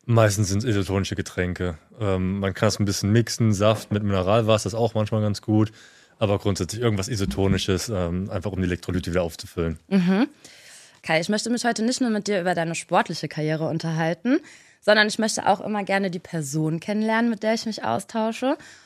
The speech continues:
Speaker 2: Und ich hab gesehen, dass du eigentlich in Torgau geboren bist.
Speaker 1: Mhm.
Speaker 2: Und, ähm, als ehemalige Studentin in Jena ist mir direkt
Speaker 1: <laughs>
Speaker 2: aufgefallen, ah, okay, der Ortsname lässt darauf schließen, dass das wohl gar nicht so weit weg ist.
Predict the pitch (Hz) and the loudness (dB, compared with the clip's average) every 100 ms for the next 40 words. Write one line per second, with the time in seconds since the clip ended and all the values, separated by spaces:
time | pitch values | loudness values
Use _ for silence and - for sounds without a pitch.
0 | _ _ - 214 202 226 - 196 190 226 | _ _ -2 0 0 -2 -6 -4 0 0
1 | 202 - - 185 226 214 - 175 - 214 | -2 -4 0 0 0 -2 -4 -6 -2 0
2 | 208 156 151 151 143 156 160 156 156 202 | 0 0 -2 -4 -6 -6 -6 -6 -2 -2
3 | 311 131 107 156 196 196 190 - 185 190 | 0 2 6 6 4 0 -2 0 0 2
4 | 190 - _ - - - 190 170 - 262 | -2 -4 _ -20 -6 4 4 4 4 6
5 | 277 233 220 208 - 202 226 254 202 185 | 8 6 4 0 0 2 2 2 -2 0
6 | 202 233 214 196 202 190 202 - 196 - | 0 2 0 0 -2 0 -2 0 0 2
7 | 202 120 185 202 202 269 359 233 226 247 | 0 4 6 6 4 4 4 2 0 2
8 | 254 320 - - - - 196 220 294 - | 4 4 0 -20 -20 0 4 6 4 4
9 | 269 262 233 - 277 247 233 233 254 - | 2 4 2 2 2 0 0 -2 -2 -2
10 | 208 196 196 - 190 180 220 277 240 220 | -2 -2 -4 -4 2 4 4 2 0 -2
11 | 214 190 - 262 311 | 0 -2 0 -2 -2